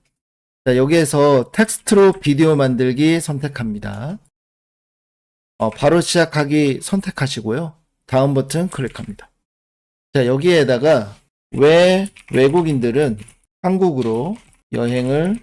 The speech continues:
오는가에 대한 주제로 우리가 십육 대 구 유튜브 콘텐츠를 만들어 보도록 하겠습니다. 자, 주제를 쓰시고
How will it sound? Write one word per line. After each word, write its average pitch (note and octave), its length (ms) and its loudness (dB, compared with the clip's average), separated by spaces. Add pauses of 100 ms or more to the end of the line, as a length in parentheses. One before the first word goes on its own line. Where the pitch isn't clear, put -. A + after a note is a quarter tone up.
(360)
오는가에 C3+ 880 -6
대한 D3 240 0
주제로 C3+ 500 -2 (120)
우리가 A#2 300 -2
십육 G#3+ 480 0
대 C#3+ 180 2
구 A2 380 -6
유튜브 E3+ 560 -2
콘텐츠를 F3+ 560 -4
만들어 A#2+ 320 -2
보도록 G#2+ 400 -8
하겠습니다. C3 580 -10 (480)
자, - 80 0
주제를 F#3+ 420 2
쓰시고 C3+ 840 0